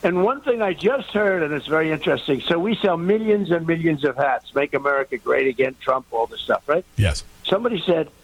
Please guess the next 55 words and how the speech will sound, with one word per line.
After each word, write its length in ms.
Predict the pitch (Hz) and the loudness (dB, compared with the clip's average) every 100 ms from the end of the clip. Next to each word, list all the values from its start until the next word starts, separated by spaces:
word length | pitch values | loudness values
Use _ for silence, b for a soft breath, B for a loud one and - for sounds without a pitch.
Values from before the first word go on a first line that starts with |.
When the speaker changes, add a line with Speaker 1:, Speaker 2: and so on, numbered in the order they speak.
| - - - - | -20 -20 -6 0
Speaker 1:
"If 100 | 170 | 0
he 80 | 262 | 2
got 220 | 294 226 | 2 2
eighty 360 | 220 240 226 | 2 2 0
million 520 | 196 190 202 190 180 160 | 2 2 2 0 0 0
votes," 480 | 160 180 120 - - | 0 0 -4 -10 -4
which 200 | 120 117 | -4 -2
he 100 | 127 | 0
didn't, 360 | 120 101 113 - B B B - | 0 0 -4 -10 B B B -2
"if 120 | 160 151 | 0 2
he 120 | 269 | 2
got 160 | 254 | 2
eighty 300 | 220 220 226 | 4 2 0
million 360 | 214 208 202 196 | 0 2 2 2
votes, 280 | 190 214 185 | 2 0 0
how 140 | 214 262 | -2 0
come 240 | 226 214 | -2 -2
I've 160 | 185 156 | -2 0
never 260 | 190 208 | -2 -2
seen 240 | 185 202 180 | -2 0 0
a 40 | |
Biden 380 | 135 160 170 156 | 0 -2 -4 -6
hat?" 340 | 127 110 104 127 | -6 -6 -2 -2
Have 260 | 143 - | 0 -2
you 100 | 262 | -2
ever 180 | 269 254 | -2 -2
seen 200 | - 233 220 | -4 -4 -4
a 40 | |
Speaker 2:
<laughs> 100 | - | -2
Speaker 1:
Biden 460 | - 170 160 160 131 | 0 0 0 -2 -4
Speaker 2:
No. 60 | |
Speaker 1:
hat? 220 | 156 156 - 185 208 | -4 -6 -2 0 2
Speaker 2:
No, 320 | 247 220 120 | 2 0 0
I 100 | 143 | 0
never 280 | 170 185 180 | 0 0 2
have. 280 | 156 143 92 | 2 0 -2
Speaker 1:
I've 60 | |
never 200 | 165 160 - - | -6 -8 -14 -2
seen. 180 | 143 143 - B B - | -2 -2 -10 B B 0
Speaker 2:
You 120 | 208 | 2
know 160 | 240 196 | 2 0
Speaker 1:
Now, 60 | |
think 240 | - 269 - | -2 0 0
of 120 | 151 | 0
it. 120 | 123 - | 0 0
It 120 | 156 | -2
was 140 | 156 | -2
the 100 | - | -6
coolest 440 | 165 208 220 202 156 | 0 2 2 0 0
thing. 180 | 220 180 | 0 0
I 100 | 160 | 0
said, 260 | 185 170 | 0 0
as 120 | 180 | -2
soon 220 | - 240 | 2 2
as 100 | 226 | 2